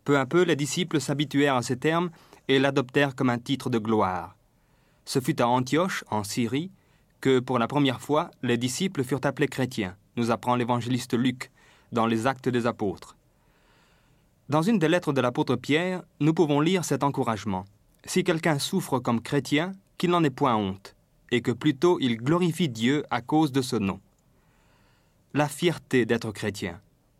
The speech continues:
Pierre écrit à des hommes et des femmes qui devaient endurer des sévices à cause de leur foi. « Si vous êtes outragés pour le nom de Christ, » écrit-il encore, « vous êtes heureux,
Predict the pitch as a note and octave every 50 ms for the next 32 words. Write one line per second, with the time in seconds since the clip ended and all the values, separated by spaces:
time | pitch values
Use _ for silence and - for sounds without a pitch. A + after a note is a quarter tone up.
0 | _ _ _ _ _ _ _ _ _ _ _ _ - C3+ C#3+ D#3+ E3 D#3 D3+ C3
1 | C#3 D#3 D#3 D3+ C#3+ C3+ C3 B2 D3 D#3+ E3+ D3 B2+ C3+ B2+ B2+ - F3 F#3+ G3
2 | F#3+ F#3+ F#3+ - B2+ C3 B2+ A#2+ C3 B2+ C3 B2+ B2 B2 B2 B2+ D3+ E3 D3 A#2+
3 | G#2+ G2+ - - C#3 B2 A#2+ D3 E3+ - - - - - - A#2 A#2 - - D3
4 | D3 C3 B2 A#2+ A#2 A2 - - - A2 G2+ F#2+ G2 - _ _ _ _ _ _
5 | _ _ _ _ _ _ _ _ - - - - C3+ C3 C3+ B2 C3 C3 B2 B2+
6 | - - - E3 D#3 - - C#3 C#3 C3 C3+ F#3+ G#3 E3 D3+ C#3+ C3+ C3+ C3+ C#3
7 | C3+ B2 A#2+ - - E3 F#3+ F#3+ - - - B2+ B2+ C3 B2+ B2+ - B2 A2+ A2+
8 | A2 - C3+ C#3+ D#3 E3+ E3 - _ _ _ _ _ _ _ _ - B2 C3+ C#3
9 | D#3 C3+ A#2+ C3+ D3 C#3+ C3 C3+ A#2 G2+